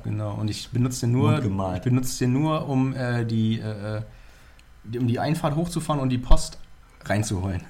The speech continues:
Speaker 2: Ja.
Speaker 1: Und für was anderes benutze ich den, das Auto überhaupt gar nicht.
Speaker 2: Den macht ja bei mir der Gärtner, ne?
Speaker 1: Ja.
Speaker 2: Ja. Der
Speaker 1: Ja.
Speaker 2: muss aber auch, äh, mit einem Tretroller hin.
Speaker 1: Ja, jetzt hast du mich leider irgendwie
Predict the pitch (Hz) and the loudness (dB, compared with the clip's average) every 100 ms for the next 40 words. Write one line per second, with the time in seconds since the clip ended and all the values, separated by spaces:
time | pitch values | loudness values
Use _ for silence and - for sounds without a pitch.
0 | - 135 139 127 113 107 117 113 139 135 | 2 6 6 4 0 0 -2 -2 -2 -2
1 | 120 120 123 104 98 98 107 85 101 98 | 0 0 0 -4 -8 -10 -12 -10 -10 -12
2 | 98 - - 110 - 110 101 98 104 120 | -12 -12 -14 -14 -14 -8 -6 -4 -6 -6
3 | 98 90 101 98 87 98 98 80 85 92 | -6 -6 -6 -6 -6 -8 -10 -12 -8 -6
4 | 107 - - - 101 - - - - - | -4 -6 -12 -10 -8 -8 -10 -20 -20 -20
5 | - - - 101 95 101 104 95 95 - | -20 -20 -14 -8 -6 -6 -6 -6 -8 -10
6 | - 101 87 85 92 92 87 85 - 101 | -16 -12 -8 -8 -8 -8 -8 -10 -12 -14
7 | - 82 78 78 76 - - - 120 104 | -14 -14 -14 -14 -18 -20 -12 -2 0 0
8 | 104 110 156 156 135 123 135 175 151 170 | -2 -4 -4 0 0 2 2 2 0 0
9 | 147 151 147 147 143 139 147 | 0 0 2 2 2 2 0